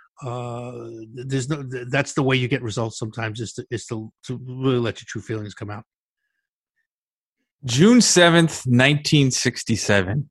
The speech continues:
Speaker 2: Do you know what happened on that day? That's this day in history, by the way, when we
Speaker 1: No.
Speaker 2: record. The Yankees draft with the first pick overall, Ron Blomberg.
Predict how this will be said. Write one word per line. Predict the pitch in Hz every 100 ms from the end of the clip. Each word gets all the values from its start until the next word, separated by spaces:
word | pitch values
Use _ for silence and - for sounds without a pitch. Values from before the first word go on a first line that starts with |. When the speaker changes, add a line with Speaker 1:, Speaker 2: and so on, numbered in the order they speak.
| _ -
Speaker 2:
Do |
you | 117
know | 123
what | 139
happened | 135 139 143
on | 143
that | 143 139
day? | 151 127
That's | 135 143
this | 139 151 170
day | - 120
in | 113
history, | 110 120 - 110 95
by | 104 101
the |
way, | 98
when | 98 98
we | 101 98 -
Speaker 1:
No. | 107 113
Speaker 2:
record. | 104 - 107 92 117 - _ _ _ -
The | 131
Yankees | 160 180 175 160
draft | 131 151 131 127 127 -
with | 123 117
the |
first | 117 - 170 -
pick | 196 185
overall, | 165 156 123 107 107 110 -
Ron | 113 113 120 123
Blomberg. | 110 107 110 113 107 101 98